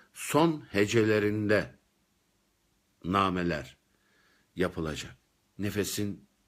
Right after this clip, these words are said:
efendime söyleyeyim, gırtlağın neye müsaitse. Cenab-ı Mevla yapmış olduğumuz hizmeti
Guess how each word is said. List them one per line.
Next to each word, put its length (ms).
efendime 480
söyleyeyim, 520
gırtlağın 720
neye 360
müsaitse. 760
Cenab-ı 440
Mevla 600
yapmış 440
olduğumuz 840
hizmeti 640